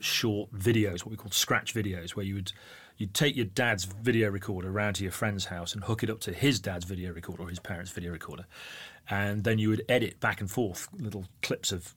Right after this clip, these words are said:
television commercials and T V shows. And we had a, a, a video camera we borrowed from the college, and we shot ourselves doing various pretentious things in dark glasses and stuff and put these things together. So that's my first proper experience of filmmaking, and that was quite fun.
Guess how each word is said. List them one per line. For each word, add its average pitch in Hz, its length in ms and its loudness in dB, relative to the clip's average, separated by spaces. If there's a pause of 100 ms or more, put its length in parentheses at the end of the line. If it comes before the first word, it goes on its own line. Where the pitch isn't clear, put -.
(120)
television 95 360 0
commercials 95 640 -4
and 95 100 -4
T 107 220 0
V 95 160 0
shows. 92 460 -2
And 95 60 -6
we 95 60 -4
had 95 160 -2
a, 87 100 -6 (140)
a, 101 120 -4 (600)
a 95 60 -6
video 95 320 2
camera 92 320 -2
we 90 80 -4
borrowed 98 340 0
from 90 140 -10
the 85 60 -10
college, 92 380 -4
and 95 120 -4
we 95 80 -2
shot - 280 -2 (240)
ourselves 95 440 -2
doing 85 240 -8 (160)
various 92 200 -2
pretentious 90 480 -4
things 90 300 -6
in 90 160 -8
dark 95 240 -2
glasses 90 400 -4
and 92 80 -8
stuff 95 240 -4 (380)
and 104 80 -4
put 131 140 2
these 113 180 4
things 113 160 2
together. 117 240 4
So 139 100 4
that's 135 140 2
my 123 100 6
first 127 300 4
proper 120 200 4
experience 104 380 0
of 95 80 -6
filmmaking, 98 560 0
and 95 80 -4
that 110 60 -2
was - 100 -4
quite 107 220 -6
fun. 90 260 -2